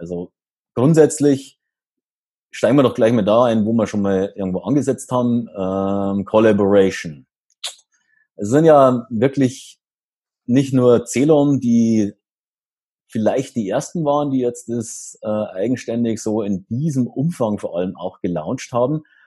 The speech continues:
Also vor allem, glaub ich, sind sie der einzige dam-Hersteller, die das als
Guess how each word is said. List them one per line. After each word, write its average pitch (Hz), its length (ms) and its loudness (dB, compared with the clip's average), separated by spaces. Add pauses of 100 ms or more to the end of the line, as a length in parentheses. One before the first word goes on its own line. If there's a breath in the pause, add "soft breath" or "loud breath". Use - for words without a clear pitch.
Also 104 180 -4
vor - 180 -2
allem, 127 120 4
glaub 110 180 2
ich, 110 100 -2
sind 123 160 -2
sie 113 100 0
der 101 140 -2
einzige 104 500 -4
dam-Hersteller, 117 1120 0
die 110 120 -2
das 104 200 -2
als 90 260 -10